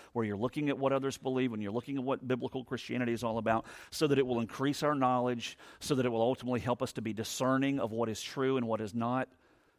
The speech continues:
He says, "That's what I desire for you," but there's a deeper reason, verse ten. He says, "So that you may approve the things that are excellent." so that you may, may approve the things that are excellent, in order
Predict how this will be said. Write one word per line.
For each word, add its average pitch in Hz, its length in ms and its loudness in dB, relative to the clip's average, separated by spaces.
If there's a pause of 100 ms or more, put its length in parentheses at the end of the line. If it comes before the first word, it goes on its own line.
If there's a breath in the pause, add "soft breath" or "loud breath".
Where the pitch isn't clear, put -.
(320 soft breath)
He 156 140 4
says, 147 200 4
"That's 151 200 8
what 143 120 6
I 131 40 6
desire 123 400 4
for 120 140 -2
you," 135 220 2
but 127 140 0
there's 151 240 2
a 135 80 4
deeper 147 380 0
reason, 117 360 0
verse 113 220 -4
ten. 127 260 -2 (200 loud breath)
He 160 120 6
says, 143 240 6
"So 220 240 4
that 131 200 10
you 156 160 4
may 147 180 4
approve 196 580 4
the 180 100 2
things 147 380 -2 (160 loud breath)
that 139 140 8
are 131 140 6
excellent." 120 600 -2 (1080 loud breath)
so 190 140 0
that 185 80 6
you 165 140 8
may, 151 140 10
may 165 200 6
approve 214 400 6
the 214 80 6
things 175 240 4
that 143 80 4
are 147 60 8
excellent, 143 460 4
in 180 240 6
order 196 580 10